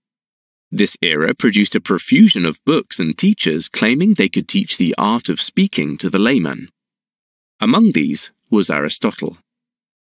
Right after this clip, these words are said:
He acknowledged that every speech requires its own unique rhetorical style.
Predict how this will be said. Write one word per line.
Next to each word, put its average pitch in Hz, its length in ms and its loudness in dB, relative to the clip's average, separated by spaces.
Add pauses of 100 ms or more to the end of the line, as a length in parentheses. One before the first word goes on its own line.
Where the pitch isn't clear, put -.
(500)
He 208 300 4
acknowledged 120 720 0
that 98 120 -2
every 120 280 2
speech - 540 -2
requires 87 480 0
its - 120 -4 (100)
own 123 300 2
unique 127 480 0
rhetorical 76 600 -2
style. - 580 -2